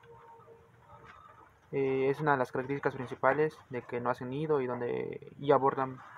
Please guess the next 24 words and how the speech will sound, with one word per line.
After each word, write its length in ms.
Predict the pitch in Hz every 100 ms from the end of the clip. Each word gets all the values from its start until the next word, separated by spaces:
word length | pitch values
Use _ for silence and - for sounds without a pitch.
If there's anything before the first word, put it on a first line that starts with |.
| - - - - _ -
Es 160 | 156 165
muy 160 | 185
escandaloso 460 | 170 139 131 139 165
un 60 |
aborto 260 | 139 139 -
de 80 | 147
un 40 |
conejo, 300 | 143 139 156
ya 160 | 151 135
que, 260 | - 123
mm, 320 | 120 117 127 123 -
van 140 | 131
dejando 240 | 131 135 131
sus 100 | -
crías 200 | 131 -
por 140 | 117
todos 220 | 123 127
lados 340 | 127 131 131 -
y 280 | 123 120 123
sangrándose 640 | - 117 127 131 131 202 - - -
cuando 200 | 127 120
son 140 | 120 123
abortos 300 | 120 127 123
complicados. 520 | 117 120 - 131